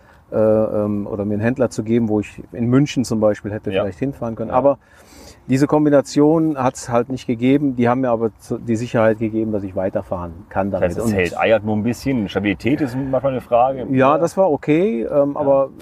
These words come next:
Speaker 1: ja, ich hatte von Anfang an so ein bisschen das Gefühl, das Rad läuft nicht so richtig.
Speaker 2: Mhm.
Speaker 1: Ne? Das war ja nicht nur vorne, sondern ich hatte auch hinten ein bisschen ein kleines Problem.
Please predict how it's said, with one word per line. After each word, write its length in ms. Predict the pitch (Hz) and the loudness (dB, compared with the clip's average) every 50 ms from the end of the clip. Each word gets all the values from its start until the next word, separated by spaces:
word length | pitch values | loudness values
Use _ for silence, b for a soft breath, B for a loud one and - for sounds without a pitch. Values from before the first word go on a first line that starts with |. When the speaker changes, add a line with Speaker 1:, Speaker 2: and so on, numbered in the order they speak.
| - - - 139 | -20 -12 -4 -2
Speaker 1:
ja, 160 | 139 147 160 | 0 0 0
ich 100 | 147 - | 0 0
hatte 140 | 165 - 175 | -2 -2 -2
von 180 | - 156 151 | -4 -4 -4
Anfang 260 | - 190 - - 143 | -4 -4 -2 -2 -2
an 280 | 135 151 170 180 151 135 | 0 0 -2 -2 -4 -2
so 120 | - 123 | -2 -2
ein 80 | 123 120 | 0 0
bisschen 220 | 113 120 - - | -2 -4 -4 -4
das 140 | 120 110 - | -4 -4 -4
Gefühl, 420 | - 113 - - 135 139 139 139 127 | -4 -6 -4 0 2 2 4 4 2
das 300 | 127 - - - - - - - | 0 -4 -6 -12 -20 -20 -10 -4
Rad 220 | - 117 113 - | -2 -2 -2 -2
läuft 300 | 120 113 117 123 120 - | -2 -4 -4 -4 -6 -8
nicht 100 | 120 113 | -14 -12
so 80 | - 131 | -12 -10
richtig. 460 | 120 127 127 - - - 123 87 87 | -8 -8 -8 -8 -10 -12 -10 -8 -6
Speaker 2:
Mhm. 60 | 98 120 | -6 -6
Speaker 1:
Ne? 140 | 165 214 220 - - - - - 127 | -6 -6 -8 -12 -20 -20 -18 -16 -14
Das 200 | 117 113 - - | -14 -12 -8 -4
war 100 | 127 123 | -2 -2
ja 80 | 123 117 | 0 -2
nicht 140 | 120 117 | -2 -4
nur 120 | 117 120 107 - - _ - - | -6 -6 -8 -8 -14 _ -20 -10
vorne, 480 | - - 139 123 151 151 135 143 143 - B B B B B B B | -4 0 0 2 2 2 0 0 -2 -4 B B B B B B B
sondern 180 | - 117 117 113 | -2 0 0 0
ich 80 | 104 | 2
hatte 180 | 120 117 - - | 0 0 -2 -4
auch 80 | 110 - | -8 -4
hinten 300 | 135 147 165 175 - - | -4 -4 -4 -4 -6 -6
ein 100 | 127 123 | -4 -4
bisschen 280 | 135 127 - - 131 | -4 -6 -6 -6 -6
ein 40 | 120 | -4
kleines 280 | - 127 120 123 113 - | -2 -2 -2 -2 -4 -4
Problem. 420 | - 120 113 120 117 120 117 117 | -4 -4 -2 0 0 0 -2 -4